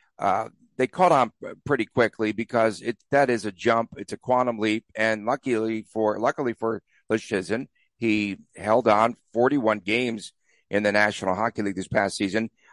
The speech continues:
Uh, Cotter, however, just played in seven N H L games, Chris.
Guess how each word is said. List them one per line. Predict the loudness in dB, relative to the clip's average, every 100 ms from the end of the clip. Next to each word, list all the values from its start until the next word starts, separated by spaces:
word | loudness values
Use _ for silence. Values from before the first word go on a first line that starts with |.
| _
Uh, | 2
Cotter, | 2 4 4 6 4 4
however, | 4 6 4 2
just | -2 0
played | 2
in | 0 -10
seven | 0 2 2
N | -2 -2
H | -2 0
L | 0
games, | 0 -6 -6 -6
Chris. | 0 0 0